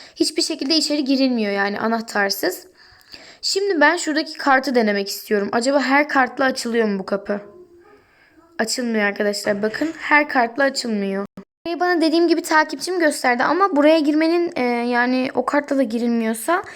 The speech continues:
şöyle bir şey yapacakmışız. E, arkadaşlar bunu yapabilecek miyim bilmiyorum. Sadece size göstermek istiyorum. Yapabilenler zaten girebilir. Şimdi, e, ben takipçimden izlediğim kadarıyla,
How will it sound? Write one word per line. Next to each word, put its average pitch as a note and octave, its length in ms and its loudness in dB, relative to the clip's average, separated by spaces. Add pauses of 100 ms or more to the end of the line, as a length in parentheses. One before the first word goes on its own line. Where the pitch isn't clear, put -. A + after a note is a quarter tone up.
(220)
şöyle D#4+ 320 0
bir D4+ 40 -2
şey D#4 180 -4
yapacakmışız. A3+ 920 -2 (560)
E, A3+ 360 4
arkadaşlar D#4+ 800 2
bunu D#4+ 380 2
yapabilecek D4+ 520 2
miyim F4 220 0
bilmiyorum. D#4 560 4
Sadece D#4+ 420 2
size D4 200 -2
göstermek D4 560 2
istiyorum. D#4+ 460 0
Yapabilenler D4 640 2
zaten C#4+ 400 0
girebilir. C4+ 500 0 (440)
Şimdi, G4+ 380 0 (360)
e, A#3+ 340 2
ben D#4+ 300 2
takipçimden D#4 760 0
izlediğim C#4 440 2
kadarıyla, B3+ 720 2